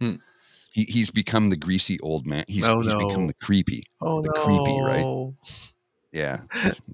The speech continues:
Speaker 2: But I,
Speaker 1: But
Speaker 2: again, I get along with him. I bump into him every now and then. I see him. He's a nice guy.
Speaker 1: But the thing is, is that you have to understand at that age, 'cause I have, I have a friend like that. His name is Jack.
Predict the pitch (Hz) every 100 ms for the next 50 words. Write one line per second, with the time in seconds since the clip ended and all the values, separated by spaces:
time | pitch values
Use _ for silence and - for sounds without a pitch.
0 | - 120 139 120 151 147 98 101 - 131
1 | 170 110 82 90 101 113 92 90 90 90
2 | 90 80 87 73 76 64 69 - - 62
3 | 71 95 107 104 127 - 65 80 117 -
4 | 92 160 147 113 98 101 95 101 104 104
5 | 110 - 104 82 - 113 95 87 90 -
6 | 95 90 90 98 - 92 90 110 - 90
7 | 90 92 - 90 87 82 80 85 85 80
8 | 90 78